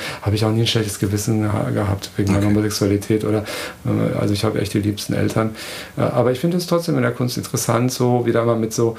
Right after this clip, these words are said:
Speaker 1: Sachen gearbeitet wird, die so selbstverständlich und so hochgehalten werden und die dann höchstgradig sexuell
Speaker 2: Oh ja.
Speaker 1: sind und irgendwie in der Propaganda für die Kirche aber eigentlich ja auch Aussagen treffen, die aus heutiger Sicht,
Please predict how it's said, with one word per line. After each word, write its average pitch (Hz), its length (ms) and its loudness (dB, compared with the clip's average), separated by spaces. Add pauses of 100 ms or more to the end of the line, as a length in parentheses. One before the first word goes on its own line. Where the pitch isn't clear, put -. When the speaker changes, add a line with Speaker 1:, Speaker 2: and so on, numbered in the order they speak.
(360)
Speaker 1:
Sachen 120 300 0
gearbeitet 113 560 0
wird, - 120 -2
die 110 60 -4
so 110 200 2
selbstverständlich 113 760 0
und 113 80 0
so 110 380 2
hochgehalten 117 560 0
werden 110 240 2
und 107 120 0
die 110 60 0
dann 110 280 0 (280)
höchstgradig 110 540 0
sexuell 107 560 0 (680)
Speaker 2:
Oh 98 80 2
ja. 95 260 2 (180)
Speaker 1:
sind 120 380 0
und 110 160 0
irgendwie 117 260 4
in 113 80 0
der 117 80 4
Propaganda 117 560 2
für 120 100 -2
die 110 100 0
Kirche 120 320 0
aber 113 200 0
eigentlich 113 400 0
ja 113 140 0
auch 107 160 0 (400)
Aussagen 110 540 2
treffen, 110 420 0
die 107 140 0
aus 101 180 0
heutiger 120 400 2
Sicht, 117 340 0